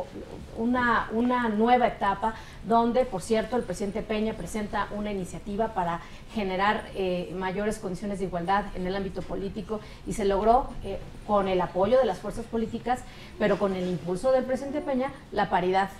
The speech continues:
eh, eh, la paridad en las candidaturas, que se dice fácil, pero la verdad es que costaron muchos años. Entonces, ese tipo de causas son las que me tienen ahí, ¿sí? Y que, y que la verdad, ahora que tanto están desprestigiados los partidos y que todo el mundo,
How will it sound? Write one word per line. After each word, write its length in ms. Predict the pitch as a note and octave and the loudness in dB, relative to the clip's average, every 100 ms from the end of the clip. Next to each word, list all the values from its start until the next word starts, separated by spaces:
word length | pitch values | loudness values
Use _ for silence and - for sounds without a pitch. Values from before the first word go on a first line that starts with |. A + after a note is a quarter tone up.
| - - | -16 -10
eh, 460 | G#3 F#3+ F3+ F#3 F3+ | -4 -2 -2 -6 -6
eh, 0 | |
la 140 | G#3 F#3 | -4 -2
paridad 280 | F#3+ F#3 G#3 | -2 -2 -2
en 60 | |
las 100 | G3 | -2
candidaturas, 640 | - F3+ F3+ E3 F#3 E3+ - - - - | -6 -6 -4 -4 -6 -6 -10 -14 -16 -4
que 160 | G3 - - - - | -2 -2 -8 -16 -6
se 140 | A3+ | -2
dice 220 | A3+ A#3+ C#4 | 0 2 4
fácil, 320 | B3 B3 B3+ | 4 4 2
pero 140 | G#3+ | 2
la 80 | F#3 | 4
verdad 180 | F#3+ A3 | 4 4
es 20 | A3 | 2
que 160 | A#3 | -2
costaron 340 | F3+ F#3+ G3+ G3 | -4 -2 -2 -2
muchos 300 | F#3 - - | -6 -6 -2
años. 180 | A#3+ A#3+ | -2 -2
Entonces, 300 | A#3+ C4+ C#4 - - - - | -2 0 -2 -4 -16 -8 2
ese 240 | F#4 G#4+ | 2 4
tipo 280 | - - D#4+ | 2 2 4
de 100 | A#3 | 2
causas 300 | A#3+ A#3+ C#4 | 4 0 0
son 140 | D#4 | 0
las 100 | F4 - | 0 0
que 100 | C#4 | 2
me 120 | C4 | 4
tienen 300 | D4+ D#4 D4 | 4 4 6
ahí, 260 | C#4+ D4 C#4+ - - - | 6 4 4 -10 -16 -6
¿sí? 180 | A3+ B3 - - - | -4 -4 -10 -12 -4
Y 100 | C#4 | -2
que, 240 | D4 C#4+ D4 | 4 4 2
y 100 | A#3 | 0
que 160 | D4 | 2
la 140 | C#4+ C#4 | 4 4
verdad, 380 | C#4+ D#4 F4+ F4 - | 4 6 6 4 -4
ahora 400 | A#3 C#4 E4+ F4 - | 0 6 6 6 2
que 80 | A3+ | 0
tanto 580 | - D4 D4+ D4+ D#4 D4+ | 2 4 4 6 6 6
están 400 | C4+ - B3 B3 | 4 2 2 4
desprestigiados 640 | A#3 - G#3 - G#3 C4 | 0 0 -4 -2 0 2
los 120 | C4 - | 2 -2
partidos 640 | G3+ - A3+ A#3 A3+ A3+ | -6 -2 0 2 2 0
y 60 | |
que 120 | G3+ F#3+ | -4 -2
todo 220 | A3+ A#3 | 2 4
el 60 | A3+ | 6
mundo, 320 | A3 A3+ | 4 2